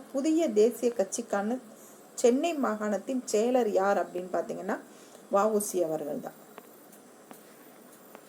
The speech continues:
தென்னாட்டின் திலகர் என அழைக்கப்படுபவர் யார் அப்படின்னு பார்த்தீங்கன்னா,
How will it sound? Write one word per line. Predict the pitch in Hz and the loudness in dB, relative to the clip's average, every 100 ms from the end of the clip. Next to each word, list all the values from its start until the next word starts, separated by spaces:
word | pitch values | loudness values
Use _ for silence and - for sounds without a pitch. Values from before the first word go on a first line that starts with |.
| - - - - - - - - - - - - - | -20 -20 -20 -20 -20 -20 -20 -20 -20 -20 -20 -16 2
தென்னாட்டின் | 240 247 294 311 311 285 254 | 4 4 2 0 -2 -4 -2
திலகர் | 240 262 269 262 | 2 4 4 2
என | 190 202 | 0 -2
அழைக்கப்படுபவர் | 185 214 269 269 220 214 196 185 | -2 0 0 2 4 6 4 4
யார் | 185 208 | 4 4
அப்படின்னு | 196 180 180 180 | 2 0 -4 -2
பார்த்தீங்கன்னா, | 175 175 175 208 | -4 -4 -6 -6